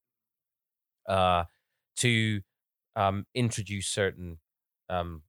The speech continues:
restrictions. But the constitutionality of the various regulations, um, uh, and, um,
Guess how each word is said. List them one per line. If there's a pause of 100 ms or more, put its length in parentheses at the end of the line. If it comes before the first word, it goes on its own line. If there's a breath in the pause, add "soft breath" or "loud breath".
restrictions. (360)
But
the
constitutionality (400)
of
the
various
regulations, (640)
um, (240)
uh, (120)
and,
um,